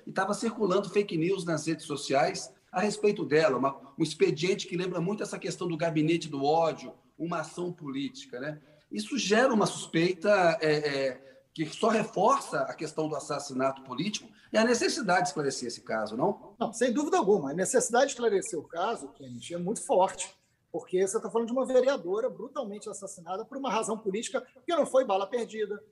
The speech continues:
Speaker 2: não foi assalto, não foi crime passional. Isso tá descartado da investigação da polícia e do Ministério Público.
Speaker 1: Sim.
Speaker 2: Há uma razão política. Se nós não soubermos quem é o mandante, a gente não sabe que razão é, política é essa,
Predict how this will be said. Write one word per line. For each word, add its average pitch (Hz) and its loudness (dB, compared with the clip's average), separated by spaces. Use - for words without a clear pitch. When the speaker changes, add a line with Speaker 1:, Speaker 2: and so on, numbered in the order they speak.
Speaker 2:
não 170 -4
foi 202 -2
assalto, 190 0
não 202 -6
foi 226 4
crime 202 -4
passional. 190 -2
Isso 208 -10
tá 262 2
descartado 294 -2
da 269 -2
investigação 214 -2
da 185 0
polícia 190 -4
e 320 -14
do 339 -14
Ministério 269 0
Público. 143 -10
Speaker 1:
Sim. 107 -14
Speaker 2:
Há 226 4
uma 254 4
razão 262 2
política. 254 -4
Se - -6
nós 254 4
não 359 -2
soubermos 202 -2
quem 220 -2
é 208 0
o 202 2
mandante, 190 2
a - -10
gente - -10
não 320 -10
sabe 339 -2
que 330 -10
razão 277 -2
é, 220 -4
política 196 -6
é 196 2
essa, 233 0